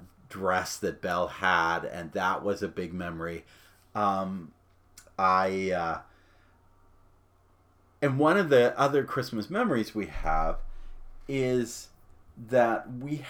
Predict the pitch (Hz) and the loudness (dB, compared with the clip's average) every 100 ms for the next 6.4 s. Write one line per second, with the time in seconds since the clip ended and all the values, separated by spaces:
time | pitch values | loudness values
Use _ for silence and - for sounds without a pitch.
0 | - 220 247 190 107 107 104 101 - 110 | -10 -4 2 2 2 2 2 2 -2 -4
1 | 113 143 269 302 - - 156 123 87 71 | -2 -2 -2 -4 -8 -2 0 0 -6 -8
2 | - - - - - - - 135 131 - | -12 -14 -14 -16 -18 -20 -6 -2 -2 -4
3 | - 208 247 254 165 127 139 143 143 147 | -4 0 0 0 -2 -2 0 2 4 2
4 | 147 - 127 - 135 143 135 120 - 110 | -2 -6 -8 -6 -4 -2 -2 -6 -6 -6
5 | 107 104 - _ - 107 - - - 165 | -4 -6 -10 _ -2 -2 -2 -6 -4 -2
6 | - 98 90 | -4 -6 -8